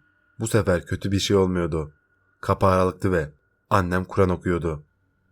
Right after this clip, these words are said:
Kur'an içime huzur verirken rahat hissetmemi, tüm olanları unutmamı sağlıyordu. Ezanın okunacağı saatlerdi ve belli ki annem namaz için kalkmıştı.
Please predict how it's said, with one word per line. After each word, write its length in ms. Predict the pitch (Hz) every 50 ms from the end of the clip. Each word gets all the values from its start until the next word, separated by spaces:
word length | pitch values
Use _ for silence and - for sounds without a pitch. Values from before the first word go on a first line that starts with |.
| _ _ -
Kur'an 240 | - - 143 151
içime 240 | 147 147 - 117 113
huzur 240 | 104 101 98 113 107
verirken 580 | 104 104 101 113 110 - - 95 87 80 73 - _ _ _ _ _ -
rahat 240 | 101 104 104 -
hissetmemi, 640 | - - - 104 95 - 98 92 90 87 80 73 76 _ _ _ _ _ _ _
tüm 180 | - 110 110 107
olanları 420 | 101 98 95 92 95 95 92 92
unutmamı 420 | 90 101 95 - - 98 92 92
sağlıyordu. 680 | 90 - - 87 87 90 90 87 78 87 82 78 73 - _ _ _ _ _ _ _ _ _ _ _
Ezanın 380 | - 98 87 90 87 92 104 - -
okunacağı 480 | 95 - - 98 95 87 92 87 85
saatlerdi 720 | - - 85 85 80 - 90 85 82 76 85 82 73 73 - _ _ _ _ _ _ -
ve 120 | 98 95 85
belli 200 | 92 92 95 -
ki 160 | - - -
annem 480 | 92 92 90 90 85 80 76 76 73 - _ _ _ -
namaz 320 | 95 92 92 90 82 78
için 180 | - - 90 82
kalkmıştı. 720 | - 92 80 76 - 85 78 - - - 85 78 73 -